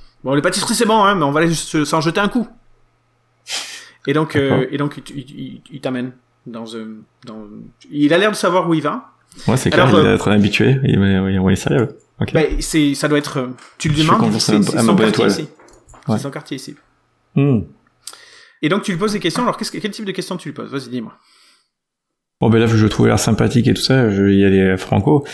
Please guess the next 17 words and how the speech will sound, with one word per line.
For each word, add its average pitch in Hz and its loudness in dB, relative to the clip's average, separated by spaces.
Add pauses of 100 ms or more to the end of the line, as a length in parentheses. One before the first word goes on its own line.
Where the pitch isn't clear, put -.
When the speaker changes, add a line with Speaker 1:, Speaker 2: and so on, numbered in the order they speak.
(320)
Speaker 2:
Je - -12
suis 123 2
à 117 4
la 113 4
recherche 113 2
de, 101 4 (560)
de 113 6
ma 110 4
nièce 123 2
et 123 4
je 92 -2
lui 107 4
montre 104 4
la 107 4
photo 113 4
et, 107 6
euh, 101 0